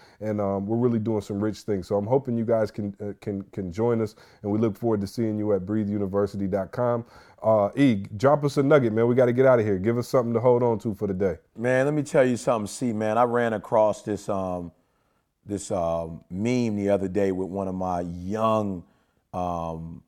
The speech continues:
Speaker 2: up-and-coming speakers, man. And, uh, she was just going through it. She got an invitation to speak, and she didn't know if she should do it or not.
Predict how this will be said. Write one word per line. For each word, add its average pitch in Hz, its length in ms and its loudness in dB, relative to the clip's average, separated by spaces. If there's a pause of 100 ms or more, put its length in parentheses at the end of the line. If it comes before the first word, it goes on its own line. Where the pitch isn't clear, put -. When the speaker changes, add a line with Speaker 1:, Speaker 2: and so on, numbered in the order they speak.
(240)
Speaker 2:
up-and-coming 110 760 4
speakers, 90 540 -8
man. 85 500 -10
And, 87 300 -10
uh, 87 200 -8
she 170 160 -8
was 127 140 -2
just 95 160 -8
going 110 240 -2
through 113 320 -4
it. 101 120 -2 (360)
She - 120 -6
got 110 220 4
an 104 80 -4
invitation 107 560 -6
to 101 60 -12
speak, 110 340 -8
and 90 100 -16
she 127 120 -12
didn't 104 160 -4
know 107 100 -4
if 98 80 -8
she 107 140 -10
should 95 200 -10
do 101 140 -2
it 98 80 -2
or 98 60 -4
not. 101 360 -2